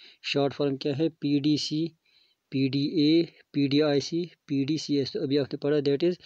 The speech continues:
पीडीए यानी पर्सनल डिजिटल असिस्टेंट, इसका दूसरा नाम है पर्सनल डिजिटल कंप्यूटर। Question four is Newton message pad was introduced in nineteen ninety-three by Samsung, Nokia, iPhone, Apple। तो आंसर है एप्पल।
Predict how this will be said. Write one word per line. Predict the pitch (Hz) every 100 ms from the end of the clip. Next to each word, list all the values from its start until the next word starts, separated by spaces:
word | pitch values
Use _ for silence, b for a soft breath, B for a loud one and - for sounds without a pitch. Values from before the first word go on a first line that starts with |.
| B B B -
पीडीए | 139 139 143 151 139
यानी | 139 143 -
पर्सनल | 147 135 - 143 143
डिजिटल | 135 131 135 147
असिस्टेंट, | 156 - 139
इसका | 156 185 -
दूसरा | 135 139 143
नाम | 139
है | 139
पर्सनल | 147 143 - 139
डिजिटल | 131 127 135 165 202 202 B B B -
कंप्यूटर। | 135 123 131 123 120 -
Question | 131 147 -
four | 143 147 151 147
is | 139 - B B - 139
Newton | 147 139 139 139
message | 131 147 131 147
pad | 143 139
was | 143 135 190
introduced | 139 139 143 131 147
in | 135
nineteen | 139 139 135 143 143
ninety-three | 143 139 135 - 139 131
by | 139 123 -
Samsung, | - 143 143 135 147 147 143 B B B B - _ _
Nokia, | 135 139 143 - - 147 156 - _
iPhone, | 139 143 139 - 147 147 151 165
Apple। | 135 - 120 - -
तो | - 160
आंसर | 127 143 135
है | 175 180 _ _
एप्पल। | 139 - 127